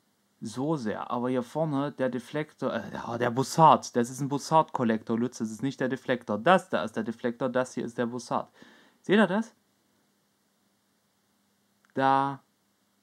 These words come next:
ist ein Stückchen wie rausgebrochen. Wirklich ein winziges kleines Stück. Ist jetzt nicht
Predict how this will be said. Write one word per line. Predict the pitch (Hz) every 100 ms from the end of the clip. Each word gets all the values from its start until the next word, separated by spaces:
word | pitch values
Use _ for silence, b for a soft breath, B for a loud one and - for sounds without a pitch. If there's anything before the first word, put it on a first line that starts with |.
| _
ist | 175 175
ein | 196
Stückchen | - 202 - 196 185
wie | 180
rausgebrochen. | 170 185 190 190 131 113 101 107
Wirklich | 170 190
ein | 175 147
winziges | 190 208 180 175 175
kleines | - 139 143 135
Stück. | - 104 - - _ _ _ _ b b b b b b b _ _ _ _ _ _ _ _ _ _ -
Ist | 180 233
jetzt | 240 196
nicht | 220 - -